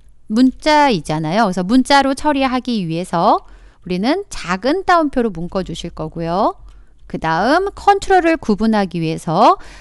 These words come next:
큰 따옴표 닫고 앰퍼센트 연산자, 그 다음 끝나는 부분에 앰퍼센트 연산자, 큰 따옴표가 열려야만 되겠죠.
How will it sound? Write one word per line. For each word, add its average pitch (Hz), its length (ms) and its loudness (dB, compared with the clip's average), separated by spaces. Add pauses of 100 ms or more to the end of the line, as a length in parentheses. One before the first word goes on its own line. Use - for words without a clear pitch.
(100)
큰 262 180 0
따옴표 277 320 6
닫고 247 400 0
앰퍼센트 208 600 0
연산자, 180 840 2 (300)
그 185 140 -4
다음 220 480 2
끝나는 370 460 2
부분에 277 360 6
앰퍼센트 240 460 2
연산자, 196 600 2
큰 349 220 -2
따옴표가 294 480 4
열려야만 202 720 4
되겠죠. 160 500 -10